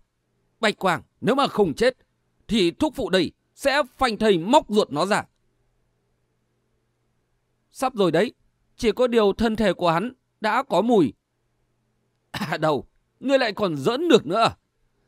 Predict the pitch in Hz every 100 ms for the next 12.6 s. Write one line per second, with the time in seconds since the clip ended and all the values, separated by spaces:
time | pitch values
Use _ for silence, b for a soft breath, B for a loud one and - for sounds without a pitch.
0 | _ - 220 220 190 175 - 269 233 147
1 | _ 175 233 269 185 196 185 151 - 151
2 | 117 165 262 - _ _ _ - 277 262
3 | 233 269 220 127 165 117 147 185 247 139
4 | - _ _ _ _ _ _ _ - 202
5 | 277 262 214 175 165 147 - 185 165 165
6 | 139 160 175 165 - 196 240 180 _ _
7 | _ - 214 226 226 233 208 196 - 196
8 | 135 202 254 - 160 151 135 - _ _
9 | _ _ _ _ _ _ - 180 202 247
10 | - 165 247 175 160 139 - _ _ _
11 | 226 269 247 - 220 254 - 214 202 -
12 | 202 233 190 196 180